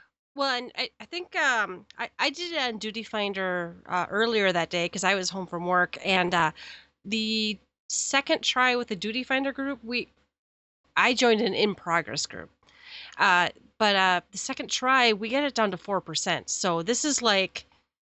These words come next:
w-, I think we could have done it if we, we actually ran out of time. Uh, it takes so long to reset, it feels like,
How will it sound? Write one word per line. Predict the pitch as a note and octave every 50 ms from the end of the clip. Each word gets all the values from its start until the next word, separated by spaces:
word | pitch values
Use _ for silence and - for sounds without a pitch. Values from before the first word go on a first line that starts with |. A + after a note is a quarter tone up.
| _ _ _ _ _
w-, | - G3+ G3+ - -
I | - G#3+ B3+
think | - - C#4+
we | C#4 C4+
could | A3+ - B3+ A3
have | G3+ E3+ D#3+
done | - F#3+ F#3+ F#3+
it | F3+ E3 -
if | - F3+ F3+
we, | F#3 -
we | - F3+ G3 G#3 G3+
actually | F#3+ F#3+ - - F#3+ F3
ran | E3+ E3+ E3 F3
out | E3+ D3+
of | C3+ - -
time. | - - D#3+ C3+ A#2+ G2 - - - _ _ _ _ _ _ _ _ _ _ _ _ _ _ _ _ _ _ _ _ _ _ _ _ - - _ _ -
Uh, | E3+ F3 E3 -
it | - G#3+ -
takes | C4 C4+ - -
so | - D4
long | C4 A3+ G#3 G3+ G#3 G#3
to | F3 F3
reset, | D3+ D3+ D#3+ F3+ G3 - - E3+ E3 -
it | - -
feels | - F3 E3 D3+ E3 E3 -
like, | - D3+ C#3+ C#3 - -